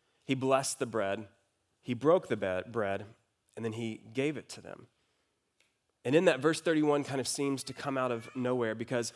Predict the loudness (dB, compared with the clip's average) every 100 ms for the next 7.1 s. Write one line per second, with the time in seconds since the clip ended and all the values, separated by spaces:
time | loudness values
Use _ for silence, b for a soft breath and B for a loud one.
0 | B B 4 10 12 12 10 8 8 6
1 | 2 2 2 0 -2 -2 -2 2 4 4
2 | 6 6 6 4 0 0 0 4 2 2
3 | -2 -2 -2 0 0 0 0 -2 -2 -4
4 | -2 -2 -2 -4 -6 B B B 8 12
5 | 12 12 8 8 8 8 6 2 -4 0
6 | 2 2 0 0 -2 B B B 6 6